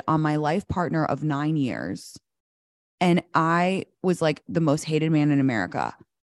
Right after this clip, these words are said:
I would be in fucking hiding, okay? I would not show my face. I would literally wear a disguise to go to the grocery store. I would, I would fucking Instacart, okay, you guys?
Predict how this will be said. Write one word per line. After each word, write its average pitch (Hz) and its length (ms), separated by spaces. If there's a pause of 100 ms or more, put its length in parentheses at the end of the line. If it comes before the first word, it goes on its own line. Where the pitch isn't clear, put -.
(420)
I 285 160
would 554 260
be 466 220 (100)
in 247 200
fucking 208 480
hiding, 127 560 (140)
okay? 135 340 (100)
I 196 140
would 330 160
not 359 260
show 214 280
my 214 180
face. - 540 (400)
I 202 100
would 330 160
literally 226 460
wear 190 240
a 190 40
disguise 135 760
to 170 100
go 147 140
to 147 40
the 147 80
grocery 139 520
store. - 280
I - 60
would, 247 160 (120)
I 262 100
would 226 200
fucking 233 220
Instacart, - 600
okay, 139 200
you 139 80
guys? 185 380